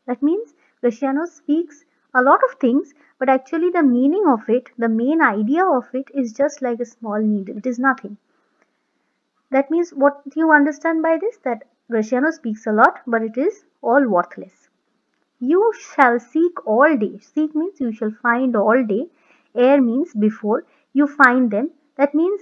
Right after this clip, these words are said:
you go on searching this chaff to find what is the meaning of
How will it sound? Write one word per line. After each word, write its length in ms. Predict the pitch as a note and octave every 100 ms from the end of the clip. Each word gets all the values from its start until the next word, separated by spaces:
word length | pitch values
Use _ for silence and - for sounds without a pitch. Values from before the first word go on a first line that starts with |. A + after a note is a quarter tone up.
| - _
you 140 | - C#4+
go 300 | A#3+ D#4 E4+
on 260 | E4 F#4+ F#4
searching 500 | - D4 D4 - D#4
this 180 | D4 C#4
chaff 460 | - - A#3 C4 -
to 100 | C4+
find 600 | - C4 B3+ C#4+ D4+ B3+
what 320 | A3 C#4 E4 - _ -
is 220 | C4 A#3+
the 160 | - A#3+
meaning 440 | A#3+ D4 D#4 D#4
of 140 | C#4+